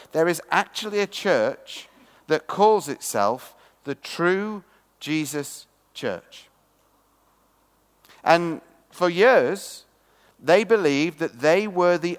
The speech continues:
only Christians on the whole of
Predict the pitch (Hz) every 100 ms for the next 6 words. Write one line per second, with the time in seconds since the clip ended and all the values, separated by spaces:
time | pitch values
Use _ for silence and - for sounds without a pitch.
0 | - 147 165 180 190 202 196 185 _ _
1 | - 208 - - 98 131 190 - - _
2 | _ _ _ _ _ _ 156 170 180 185
3 | 160 127 - 180 190 208 202 - 160 160
4 | 151